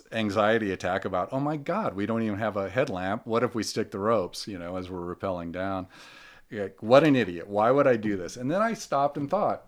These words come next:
I literally, you know, I just spent time with, uh, Tommy Caldwell in Yosemite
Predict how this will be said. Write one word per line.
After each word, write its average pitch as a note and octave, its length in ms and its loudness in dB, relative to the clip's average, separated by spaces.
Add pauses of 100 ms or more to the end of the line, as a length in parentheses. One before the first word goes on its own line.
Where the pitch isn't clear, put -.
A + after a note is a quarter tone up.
(140)
I A#2 120 -4
literally, E3+ 720 0
you C#3+ 160 -2
know, A#2+ 80 2
I B2+ 160 8
just D#3+ 200 2
spent C3+ 320 -2
time B2+ 460 2 (100)
with, A#2 220 0 (160)
uh, A#2+ 160 0
Tommy A#2 380 0
Caldwell A#2 560 2
in A2+ 100 0
Yosemite C3 640 -2